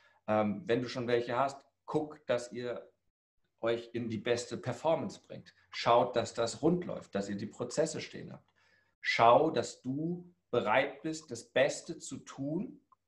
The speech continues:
was du am besten kannst. Und dass Dinge, die du nicht magst, die du nicht gut kannst, die dich behindern, die deine Energie saugen, dass du da jemanden hast, der das für dich tut. Weil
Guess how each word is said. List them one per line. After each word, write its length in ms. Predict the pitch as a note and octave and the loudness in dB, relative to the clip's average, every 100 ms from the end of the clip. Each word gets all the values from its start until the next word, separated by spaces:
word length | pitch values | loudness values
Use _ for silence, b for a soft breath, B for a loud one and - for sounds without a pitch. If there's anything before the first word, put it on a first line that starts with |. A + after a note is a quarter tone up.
| _ _ | _ _
was 220 | - A#2 - | 0 0 -2
du 200 | E3+ F3+ | -4 -2
am 160 | C3+ | 0
besten 480 | C3+ D3 - - - | 2 0 -2 -12 -16
kannst. 600 | - F#3+ A3 - - - _ _ b b b - | -2 0 0 -6 -14 -20 _ _ b b b -8
Und 120 | G#2 | -2
dass 280 | A#2 - C#3 | -2 -2 0
Dinge, 500 | E3+ G#3 G#3+ A3 - _ _ | 2 2 -4 -8 -18 _ _
die 80 | B2 | -8
du 100 | C#3+ | -6
nicht 280 | D3 D3+ - | -6 -6 -2
magst, 500 | D3+ F3+ B2+ - - | 2 2 0 -6 -16
die 80 | |
du 120 | G#2 B2 | -12 -10
nicht 260 | A#2+ - | -10 -14
gut 240 | - A#2 - | -18 -20 -8
kannst, 640 | E3+ F3 G#2+ - - _ | -6 -6 -10 -16 -20 _
die 80 | A2+ | -18
dich 240 | G#2+ A2 | -16 -16
behindern, 640 | - A#2 D#3+ G3 D#3+ G#2 F2+ | -14 -8 -4 -4 -4 -8 -10
die 120 | A2 | -10
deine 260 | A2+ A2+ - | -8 -8 -8
Energie 460 | A#2+ A#2+ A#2+ E3+ | -8 -10 -10 -12
saugen, 420 | F3 - - - - _ _ _ _ _ | -12 -12 -14 -18 -20 _ _ _ _ _
dass 160 | A2 - | -10 -10
du 100 | G#2+ | -8
da 200 | A2+ A#2 | -4 -2
jemanden 440 | B2+ C#3+ C3+ A#2+ | -4 -6 -6 -4
hast, 180 | A#2+ B2 | -4 -2
der 100 | B2+ | -4
das 160 | B2 B2 | -4 -6
für 140 | B2+ | -10
dich 220 | B2+ A#2 | -10 -10
tut. 360 | - - - - _ _ _ _ - _ _ _ _ | -8 -6 -8 -14 _ _ _ _ -20 _ _ _ _
Weil 320 | - G#2+ - | 4 4 4